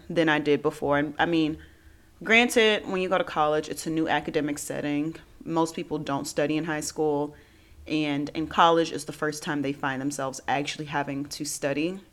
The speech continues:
But I know, I remember, like, I was looking over things just to make sure I remembered it, or I was saying it, I was highlighting, I was studying more because I want to feel more confident to speak in the classroom. I want to have that same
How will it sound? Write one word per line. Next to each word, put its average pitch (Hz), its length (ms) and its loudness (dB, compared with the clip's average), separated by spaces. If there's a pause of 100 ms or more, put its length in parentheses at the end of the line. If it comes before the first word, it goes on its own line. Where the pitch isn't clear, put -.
(1200)
But 214 160 10
I 196 140 12
know, 208 320 8
I 190 80 10
remember, 202 540 6
like, 170 400 6
I 165 640 8 (340)
was 160 220 -2
looking 190 320 2
over 160 180 4
things 170 300 0
just 170 180 -2
to 165 80 -2
make 160 300 2
sure 165 220 2
I 147 80 6
remembered 185 520 2
it, 180 320 2 (320)
or 156 140 6
I 156 60 10
was 151 200 2
saying 180 360 2
it, 175 180 6
I 147 60 4
was 139 160 -4
highlighting, 180 600 8
I 147 60 4
was 151 100 2
studying 170 320 4
more 170 160 4
because 165 160 -4
I 170 60 2
want 165 180 0
to 165 80 -2
feel 170 200 2
more 147 160 2
confident 180 560 -2 (400)
to 185 120 -2
speak 180 260 -2
in 165 120 0
the 160 60 0
classroom. 156 680 2
I 151 80 8
want 165 240 0
to 180 100 -4
have 165 260 4
that 160 180 2
same 165 540 4